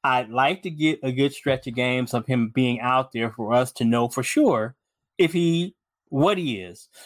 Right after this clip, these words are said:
So, but he definitely qualifies for me as most disappointing.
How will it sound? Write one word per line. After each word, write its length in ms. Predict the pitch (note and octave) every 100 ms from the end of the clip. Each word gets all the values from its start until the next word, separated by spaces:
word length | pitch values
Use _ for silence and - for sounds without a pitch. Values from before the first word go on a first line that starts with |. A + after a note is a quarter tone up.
| -
So, 480 | - D#3 D3+ D3+ -
but 340 | D#3 G#3+ E3+ - _ _ _ _ _ _ -
he 220 | G#3 G3
definitely 560 | E3 D#3+ D#3 C#3+ C3+
qualifies 640 | C3 C#3+ C3+ C3 C3 A#2+ A2+
for 140 | A#2+
me 460 | A2+ B2+ A#2 G#2+ -
as 560 | A2 G#2+ G2+ G2+ G2 -
most 280 | A2 A2+ -
disappointing. 680 | A2 - - G#2 F2+ F2+